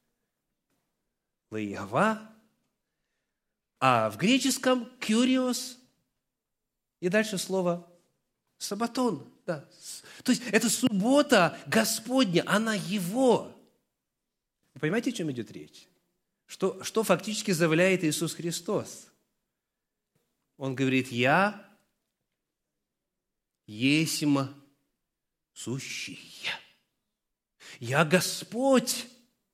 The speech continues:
и эта суббота моя». Почему? Потому что я её создал. То есть Иисус Христос здесь гораздо больше заявляет, чем, а, о своём праве на этот день. Он не просто Господин,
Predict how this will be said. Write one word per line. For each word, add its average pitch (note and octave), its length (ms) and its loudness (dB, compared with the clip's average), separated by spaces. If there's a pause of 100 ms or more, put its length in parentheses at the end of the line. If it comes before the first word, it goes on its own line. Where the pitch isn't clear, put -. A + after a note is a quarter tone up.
(460)
и C#3 120 4
эта G#3+ 240 2
суббота F#3+ 540 2
моя». F3+ 720 4 (580)
Почему? A3 400 4
Потому F#3+ 300 2
что G3 180 -2
я F#3+ 240 4
её G#3 680 4 (640)
создал. D#3 1000 0 (320)
То - 40 2
есть F3 140 2
Иисус F#3 280 0
Христос B3 340 0
здесь A3 140 2
гораздо A3 380 4
больше A#3+ 420 2
заявляет, G#3+ 520 2 (240)
чем, F#3+ 380 0
а, C#3 360 2
о E3+ 100 0
своём F3+ 380 2
праве G3 480 2
на C#3+ 160 0
этот D#3 220 -2
день. D3+ 180 4
Он D#3 60 2
не E3+ 100 2
просто A#3 280 0
Господин, F3 840 0